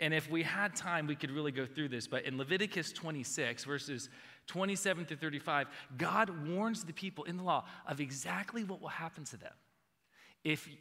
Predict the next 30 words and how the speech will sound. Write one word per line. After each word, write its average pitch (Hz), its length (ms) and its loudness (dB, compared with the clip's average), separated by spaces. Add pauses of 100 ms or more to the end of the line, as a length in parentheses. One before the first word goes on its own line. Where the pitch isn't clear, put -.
if 147 200 2
they 151 140 4
don't 156 380 4
honor 160 260 2
him, 196 220 0
if 156 100 -2
they 151 100 0
don't 123 280 -4
live 160 240 2
the 175 100 2
way 160 160 4
he's 147 320 -2
asked 151 240 -2
them 135 120 -4
to 127 60 -8
live, 151 240 -2
if 127 80 -12
they 143 80 2
don't 127 200 -2
treat - 440 -2
people 185 560 -2 (760)
the 131 80 -6
way 147 160 2
that 175 100 0
he 160 140 -2
wants 156 260 -2
them 151 100 -4
to 131 80 -4
treat 147 260 -8
them, 170 140 -4